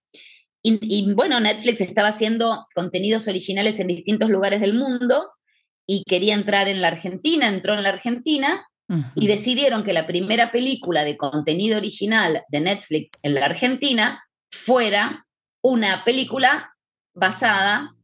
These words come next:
Speaker 1: en algo que tuviera que ver con el libro de esta autora, que era yo,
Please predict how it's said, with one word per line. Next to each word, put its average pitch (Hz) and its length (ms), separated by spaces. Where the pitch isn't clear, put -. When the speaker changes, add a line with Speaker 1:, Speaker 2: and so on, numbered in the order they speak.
Speaker 1:
en 196 160
algo 226 320
que 190 80
tuviera 175 480
que 180 100
ver 175 280
con 165 160
el 165 120
libro 175 300
de 240 120
esta 160 200
autora, 175 500
que 135 100
era 143 160
yo, 214 420